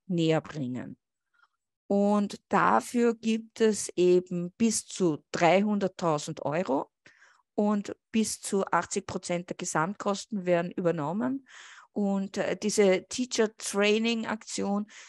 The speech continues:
äh, möchte ich vor allem den P Hs nahebringen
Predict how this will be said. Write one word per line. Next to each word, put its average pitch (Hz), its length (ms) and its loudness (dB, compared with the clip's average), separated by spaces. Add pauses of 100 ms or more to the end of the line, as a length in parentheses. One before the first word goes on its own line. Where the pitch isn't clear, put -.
(180)
äh, 190 320 4
möchte 190 360 2
ich 214 260 0
vor 202 260 4
allem 220 420 2
den 196 240 -6
P 180 220 2
Hs 175 480 0
nahebringen 208 1080 -4